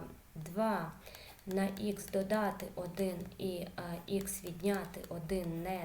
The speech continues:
дорівнює нуль, тобто ікс не дорівнює мінус один, ікс не дорівнює один. Наше тридцять один не порушує область допустимих значень, тому йдемо інтерпретувати наші дані.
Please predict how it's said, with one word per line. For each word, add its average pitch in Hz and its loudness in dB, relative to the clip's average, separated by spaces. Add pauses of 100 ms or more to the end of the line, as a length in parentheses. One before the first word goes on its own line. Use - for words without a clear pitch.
дорівнює 165 -2 (120)
нуль, 208 2 (460)
тобто 220 2 (120)
ікс 196 4
не 196 6
дорівнює 165 0
мінус 302 2
один, 294 2 (120)
ікс 233 0
не 185 0
дорівнює 165 0 (100)
один. 175 -2 (540)
Наше 202 4
тридцять 190 -2
один 175 0
не 226 6
порушує 170 2
область 254 6
допустимих 262 2
значень, 269 0 (420)
тому 269 8
йдемо 247 6
інтерпретувати 185 0 (120)
наші 160 -8
дані. 190 -2